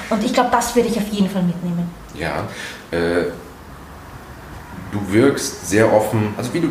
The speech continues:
Speaker 2: das beschreibst, ähm, das ist total authentisch, du bist offen, du wirkst mutig, bist positiv,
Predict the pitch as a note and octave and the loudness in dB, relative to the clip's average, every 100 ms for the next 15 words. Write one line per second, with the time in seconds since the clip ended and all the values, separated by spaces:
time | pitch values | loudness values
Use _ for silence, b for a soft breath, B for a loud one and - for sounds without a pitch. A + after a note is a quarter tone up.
0 | - - - - - G#2+ G#2+ - F#2+ F#2 | -2 -6 -6 0 4 4 4 0 0 0
1 | F2+ E2+ - - G2 - - F#2 F#2 F#2+ | 0 -2 -6 -2 0 0 0 -2 -2 -8
2 | - F#2 - D#2+ - F#2+ F2 E2+ E2 D#2 | -6 -6 -2 -2 0 0 -2 -2 -4 -8
3 | - D2+ F2 F#2+ - F#2 F#2+ F#2+ F#2 F2+ | -10 -4 -2 -2 -2 -2 0 0 -2 -4
4 | - - A2 A2 G#2 - G#2+ A2 A2 | -8 4 6 6 2 0 0 0 0